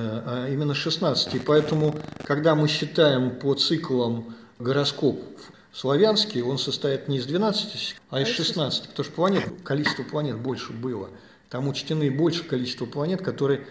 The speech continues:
Speaker 1: влияют и продолжают. Даже исчезнувшая планета, которой нет, она все равно продолжает влиять на Землю. Вот исчезнувшие две Луны, они определенным образом,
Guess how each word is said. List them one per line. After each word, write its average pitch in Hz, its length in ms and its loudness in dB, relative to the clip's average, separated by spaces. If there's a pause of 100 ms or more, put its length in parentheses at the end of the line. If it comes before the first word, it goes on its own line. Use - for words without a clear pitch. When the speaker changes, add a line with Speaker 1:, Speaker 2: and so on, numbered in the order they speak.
(220)
Speaker 1:
влияют 151 580 6
и 147 40 -4
продолжают. 147 580 4
Даже 147 240 4
исчезнувшая 139 640 2
планета, 151 600 0 (340)
которой 151 420 2
нет, 135 320 0 (200)
она 147 460 0 (160)
все 156 160 2
равно 170 240 6
продолжает 131 640 2
влиять 131 320 2
на 139 100 0
Землю. 127 340 -2
Вот 107 240 -10
исчезнувшие 123 760 -2
две 117 180 -4
Луны, 143 480 2 (360)
они 131 240 0
определенным 139 600 0
образом, 147 420 0